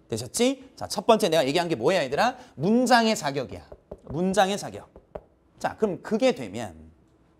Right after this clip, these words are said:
사실 문장 해석을 다 잘한다고 여러분들이 이비에스 또는 기출 이게 다 잘 풀리는 거 아니잖아, 그치?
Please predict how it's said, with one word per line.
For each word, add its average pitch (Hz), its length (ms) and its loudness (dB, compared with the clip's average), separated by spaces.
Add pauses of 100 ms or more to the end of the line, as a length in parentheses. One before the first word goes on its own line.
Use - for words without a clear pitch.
(640)
사실 247 400 2
문장 214 440 4
해석을 247 360 0
다 165 220 -4
잘한다고 151 540 -2
여러분들이 139 360 -2
이비에스 147 800 -6
또는 143 260 -8
기출 147 420 -8
이게 123 160 -6
다 - 180 -12
잘 135 140 -8
풀리는 127 260 -8
거 113 80 -4
아니잖아, 110 420 -10
그치? 82 220 -20